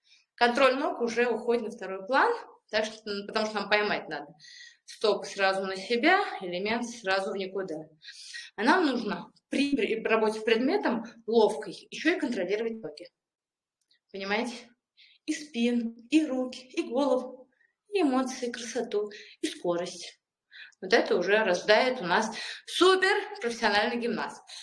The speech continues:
Но начинать с медленного темпа. Если вы не работаете медленно, то, соответственно, у вас не получится и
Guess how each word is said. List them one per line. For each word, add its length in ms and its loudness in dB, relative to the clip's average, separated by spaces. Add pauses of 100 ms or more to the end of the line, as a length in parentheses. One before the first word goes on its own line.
(140)
Но 160 6
начинать 600 4
с 40 -4
медленного 580 -2
темпа. 440 -10 (680)
Если 240 0
вы 80 0
не 120 0
работаете 580 2
медленно, 800 0 (400)
то, 120 -4
соответственно, 680 -4
у 40 -8
вас 200 -2
не 100 -14
получится 460 -4
и 40 2